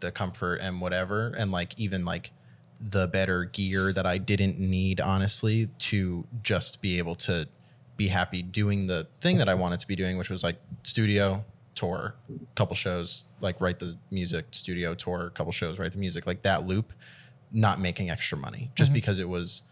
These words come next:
Speaker 1: such a better feeling and what I wanted to be doing. I would,
Speaker 2: Right.
Speaker 1: I would have always chosen that route.
Speaker 2: Yeah.
Speaker 1: And same goes for this. Like, that's my, that's my same outlook here is, like,
Speaker 2: Right.
Speaker 1: I don't, I don't wanna do this to get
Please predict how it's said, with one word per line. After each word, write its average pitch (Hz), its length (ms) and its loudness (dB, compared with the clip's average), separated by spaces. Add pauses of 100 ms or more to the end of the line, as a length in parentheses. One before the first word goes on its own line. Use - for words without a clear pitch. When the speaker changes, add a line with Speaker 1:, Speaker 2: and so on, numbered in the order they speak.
(360)
Speaker 1:
such - 260 4
a 107 40 4
better 90 200 4
feeling 98 380 0
and 95 120 0
what 90 120 2
I 87 80 2
wanted 85 320 -6
to - 100 -6
be 87 80 -6
doing. 69 460 -10
I 113 80 4
would, - 100 4
Speaker 2:
Right. - 140 -4
Speaker 1:
I 95 80 4
would 95 100 4
have 92 120 2
always 90 360 2
chosen 90 560 -4 (640)
that 82 240 0
route. 76 260 -8 (220)
Speaker 2:
Yeah. 208 140 0 (1040)
Speaker 1:
And 147 120 10
same 160 200 8
goes 117 160 6
for 104 100 2
this. 95 160 2
Like, 101 140 2
that's 120 220 4
my, 98 300 2
that's 131 200 4
my 113 80 2
same 101 200 2
outlook 78 260 -4
here 95 200 0
is, 87 100 0
like, 87 140 2
Speaker 2:
Right. - 80 -12 (480)
Speaker 1:
I 107 80 6
don't, 123 240 4 (340)
I 127 80 8
don't 151 120 8
wanna 123 180 8
do 110 220 4
this 104 220 4
to 110 180 2
get 101 440 0